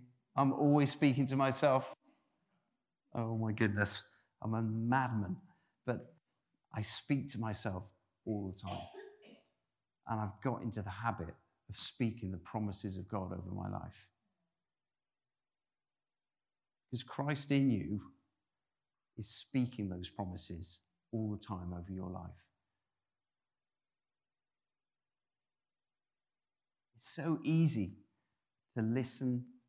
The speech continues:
to the, "I'm insignificant, I can't do anything, nothing's gonna happen here,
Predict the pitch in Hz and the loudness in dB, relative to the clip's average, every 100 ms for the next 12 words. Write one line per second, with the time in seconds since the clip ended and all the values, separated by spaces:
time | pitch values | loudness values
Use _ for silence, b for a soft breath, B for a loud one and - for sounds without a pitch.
0 | _ - 117 113 - - 107 104 98 107 | _ -8 -4 -4 -4 -4 -4 -4 -4 -4
1 | 95 - 104 101 92 - 98 95 - 92 | -6 -6 -6 -6 -8 -8 -6 -6 -8 -12
2 | 87 101 107 - 120 107 101 - 98 95 | -8 -6 -6 -4 -2 -2 -4 -6 -6 -6
3 | 98 _ _ _ - 98 98 117 110 - | -12 _ _ _ -6 -4 -2 -4 -4 -4
4 | 117 113 110 - 104 101 101 98 | -4 -4 -6 -6 -4 -4 -4 -6